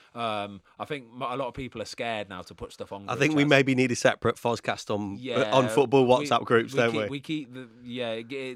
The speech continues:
Speaker 1: the banter sort of down to a minimum now because people, I think, are
Speaker 2: Gotta,
Speaker 1: afraid
Speaker 2: gotta
Speaker 1: of,
Speaker 2: be scared, aren't they?
Speaker 1: yeah, of, of stuff getting out and stuff. But,
Speaker 2: Yeah.
Speaker 1: um,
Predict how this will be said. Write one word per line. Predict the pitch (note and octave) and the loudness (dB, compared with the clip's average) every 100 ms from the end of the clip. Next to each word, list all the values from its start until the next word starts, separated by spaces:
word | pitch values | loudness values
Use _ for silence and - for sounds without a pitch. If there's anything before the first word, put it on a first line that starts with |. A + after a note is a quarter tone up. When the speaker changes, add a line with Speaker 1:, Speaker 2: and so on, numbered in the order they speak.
| A#2+ | -10
Speaker 1:
the | B2 | -8
banter | A#2+ C#3+ C3+ C#3 | -6 -6 -8 -12
sort | A#2 C3 A#2 | -10 -8 -10
of | - | -10
down | B2 A#2+ A2+ | -10 -10 -10
to | A#2+ | -10
a | |
minimum | A#2+ A#2 G#2+ G2+ | -10 -10 -12 -12
now | F#2+ F2+ | -12 -14
because | - A2 | -14 -16
people, | - A#2+ A2 | -12 -10 -10
I | G#2 | -10
think, | G#2+ G#2+ | -12 -12
are | |
Speaker 2:
Gotta, | G#2 | -14
Speaker 1:
afraid | - B2 A#2 A2 | -8 -4 -4 -4
Speaker 2:
gotta | G#2 | -6
Speaker 1:
of, | |
Speaker 2:
be | G2 | -8
scared, | - G2 F#2 | -8 -8 -8
aren't | F#2+ | -8
they? | A2 | -6
Speaker 1:
yeah, | G#2 G#2 G#2 | -4 -4 -6
of, | G#2 | -8
of | G#2+ A2 | -10 -12
stuff | - A#2+ - | -10 -12 -8
getting | G#2+ G#2+ | -10 -8
out | G#2+ G2+ | -8 -10
and | F2+ | -10
stuff. | G2+ - | -10 -6
But, | G#2+ G#2+ | -4 -2
Speaker 2:
Yeah. | G#2+ | -2
Speaker 1:
um, | G2+ G2+ | -4 -12